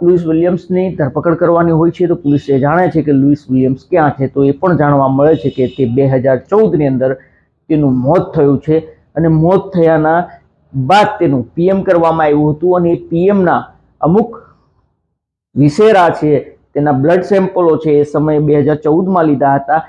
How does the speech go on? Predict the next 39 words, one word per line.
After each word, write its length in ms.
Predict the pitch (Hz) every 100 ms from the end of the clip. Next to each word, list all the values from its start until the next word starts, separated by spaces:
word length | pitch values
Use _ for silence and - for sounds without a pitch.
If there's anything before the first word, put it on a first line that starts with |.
| - _ _
એને 160 | 160 180
ફરી 320 | 175 185 220
એક 160 | 247 185
વખત 360 | 180 - 131 - _ _ _
મેચ 320 | 156 180 214
કરવામાં 420 | - 165 165 156 151
આવ્યા, 180 | 147
તો 200 | 170 165
જાણવા 360 | 131 139 143 147
મળ્યું 280 | 151 196 180
કે 300 | 151 123 127 _ _ _ _
આ 120 | 151
બળાત્કારી 680 | 143 156 180 - 156 139 135
અન્ય 380 | - 147 156 147
કોઈ 260 | - 135
નહીં, 300 | 131 147 143
પરંતુ 600 | - 135 131 - 139 151 -
આ 440 | 131 127 131 131 - - _ _ _ _ _ _ 113
વિલિયમ્સ 600 | 147 180 226 220 156 -
હતો 280 | 147 - 180
અને 540 | 185 170 156 160 170 - -
એનું 560 | 139 143 147 151 147
બે 100 | 127
હજાર 260 | 143 123 135
ચૌદમાં 500 | - 123 123 123 117
મોત 380 | 117 127 185 -
થયું 200 | 170 165
છે. 280 | 175 180 143
જો 120 | 139
કે 380 | 139 143 143 -
આ 80 | 135
એ 300 | 127 131 127
જે 180 | 123 139
યુવતી 480 | 127 139 147 190
છે 200 | 147 147
તેના 260 | 127 131 131
પરિવારને 600 | - 135 143 143 143 143
આ 80 | 139
સંપૂર્ણપણે 920 | - - 180 180 226 208 143 139 120